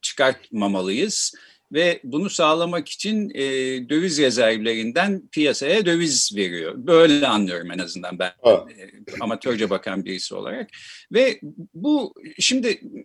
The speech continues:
Speaker 1: beş doksan dokuz ile altı sıfır bir arasındaki iki kuruşluk fark aslında psikolojik bir fark. Onun dışında işte altı kırk bir ile altı kırk üç arasındaki farktan daha,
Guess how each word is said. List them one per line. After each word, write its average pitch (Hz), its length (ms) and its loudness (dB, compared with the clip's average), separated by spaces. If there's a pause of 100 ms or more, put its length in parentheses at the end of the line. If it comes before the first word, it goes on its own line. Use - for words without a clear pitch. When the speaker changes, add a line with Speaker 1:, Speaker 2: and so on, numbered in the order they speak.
(140)
Speaker 1:
beş 196 360 0
doksan 196 440 0
dokuz 185 380 -4
ile 185 80 4
altı 165 520 0
sıfır 170 300 -6
bir 160 220 -4
arasındaki 147 640 -2
iki 156 200 -12
kuruşluk 143 440 -8
fark 220 280 -4
aslında 185 540 -2 (440)
psikolojik 233 520 2
bir 160 100 2
fark. - 340 -4
Onun 160 280 -4
dışında 151 540 0 (320)
işte - 280 -6
altı 143 400 2
kırk 135 240 -6
bir 139 60 -2
ile 127 140 2
altı 123 280 0
kırk 131 260 -12
üç 127 100 -6
arasındaki 127 540 0
farktan 131 480 -4
daha, 131 300 0